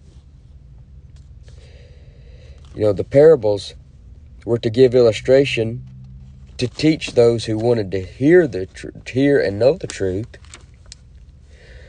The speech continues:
But to the blind, uh, and those that reject the truth, uh, by their hard heart, uh, it, it, it was, the,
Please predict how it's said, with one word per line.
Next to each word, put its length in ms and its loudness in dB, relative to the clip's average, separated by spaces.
But 580 4
to 120 4
the 140 2
blind, 680 2
uh, 80 -6
and 300 -4
those 220 4
that 160 2
reject 400 -2
the 60 -12
truth, 440 -8
uh, 200 -14
by 160 4
their 160 2
hard 220 4
heart, 440 -2
uh, 200 -4
it, 280 -4
it, 260 -8
it 40 -4
was, 320 -8
the, 200 -6